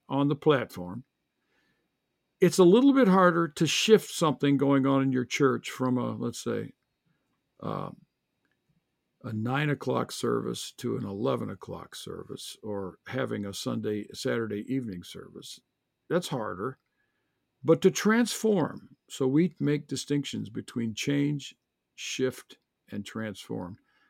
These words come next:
To transform is a deep work that takes a lot of time, a lot of discipline,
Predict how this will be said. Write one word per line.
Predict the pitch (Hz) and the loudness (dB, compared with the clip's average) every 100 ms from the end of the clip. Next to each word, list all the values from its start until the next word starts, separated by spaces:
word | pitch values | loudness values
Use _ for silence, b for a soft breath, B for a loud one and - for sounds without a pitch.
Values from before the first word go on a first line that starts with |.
| _ - | _ -10
To | |
transform | 123 - 160 156 - - 131 120 113 - _ _ _ _ | -8 -4 -2 -2 -4 -4 -4 -2 -6 -12 _ _ _ _
is | 127 113 | -6 -4
a | 113 | -6
deep | 98 143 147 147 | -4 0 2 0
work | 117 113 - - _ _ _ _ - | -6 -4 -4 -10 _ _ _ _ -12
that | 113 | -8
takes | - 107 - | -4 -4 -4
a | |
lot | - 107 104 | -6 -6 -8
of | - | -10
time, | - 123 135 135 139 _ _ | -8 -4 -4 -4 -8 _ _
a | 104 | -10
lot | 110 110 104 | -6 -6 -6
of | 101 | -4
discipline, | 143 - 131 - 127 123 | -4 -2 -4 -4 -4 -4